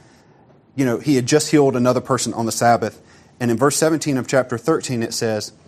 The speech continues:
"As he said this, all his opponents were being humiliated, and the entire crowd was rejoicing over all the glorious things being done by him." So we see that the Pharisees and the, the scribes, the lawyers,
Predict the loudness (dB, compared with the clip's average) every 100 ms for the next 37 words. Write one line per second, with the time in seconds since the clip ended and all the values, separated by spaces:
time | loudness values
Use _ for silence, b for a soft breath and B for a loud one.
0 | b b b b _ _ _ _ _ 0
1 | 0 -2 -6 -8 -8 -4 0 0 0 -4
2 | -4 -2 2 2 2 -2 -4 -4 -2 -2
3 | -4 -6 -4 -4 -4 -6 -6 -2 -2 -2
4 | -2 -6 -10 -18 -20 _ -8 -6 -4 -4
5 | 0 2 2 0 2 2 0 -6 -8 -10
6 | -6 -4 -4 -6 -10 -14 _ B B B
7 | B B -4 -4 0 2 2 0 -2 0
8 | 0 -2 -6 -6 -6 -8 -8 -8 -6 -6
9 | -4 -6 -6 -12 -14 -18 B B -2 -2
10 | -2 -2 -4 -4 -6 -2 -2 -2 -4 -4
11 | -2 -4 -6 -8 -18 -20 -14 -12 -4 2
12 | 2 2 0 -4 -4 0 2 2 -2 -6